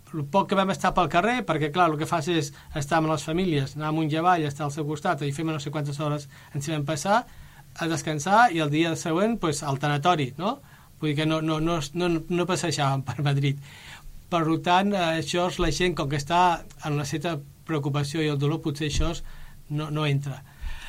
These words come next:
Clar, no se, no se sentien, no se tenia massa informació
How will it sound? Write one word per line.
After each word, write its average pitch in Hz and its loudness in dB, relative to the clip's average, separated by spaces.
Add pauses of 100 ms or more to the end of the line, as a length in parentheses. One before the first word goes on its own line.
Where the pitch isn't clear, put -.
(220)
Clar, 160 4
no 151 0
se, 165 -2 (120)
no 170 -2
se 170 -4
sentien, 156 0 (440)
no 156 -4
se 175 -2
tenia 165 2
massa 160 2
informació 147 -2